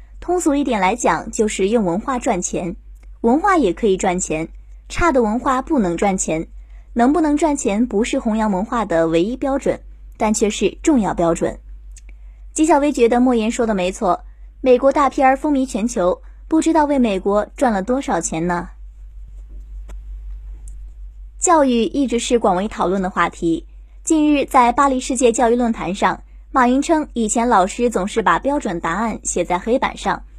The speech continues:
大家都要照搬，他觉得不对。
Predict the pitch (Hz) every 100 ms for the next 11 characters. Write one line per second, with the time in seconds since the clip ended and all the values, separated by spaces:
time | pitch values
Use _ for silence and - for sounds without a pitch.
0 | - - - 285 294 285 311 269 254 226
1 | 220 240 - - - - - 285 208 196
2 | 175 175 185 175